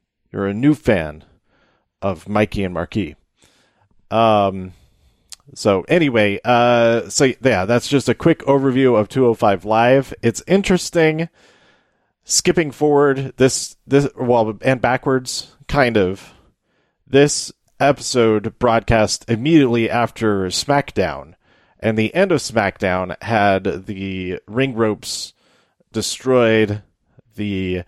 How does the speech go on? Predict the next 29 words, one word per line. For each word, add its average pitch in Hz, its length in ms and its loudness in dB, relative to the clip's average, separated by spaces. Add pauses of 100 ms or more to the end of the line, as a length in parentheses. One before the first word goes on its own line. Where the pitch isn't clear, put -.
(380)
uh, 85 560 2
ring, 131 580 -2 (300)
uh, 101 260 4
the 95 140 -2
plexiglass 117 840 0
around 113 360 0
the 107 80 0
ring, 110 540 -2 (640)
uh, 92 320 0
covered 120 640 0 (320)
in 92 600 -2 (140)
graffiti. 101 760 0 (1800)
And 107 280 2
so, 104 420 2
uh, 98 460 2
there's 107 320 0
no 147 120 2
mention 135 420 0
of, 113 180 2
they 123 100 2
did 143 200 -2
talk 147 220 -2
about 127 240 2
how 120 140 2
the 104 80 0
week 113 260 -2
has 101 180 -2
been 92 220 -8
very 104 500 -4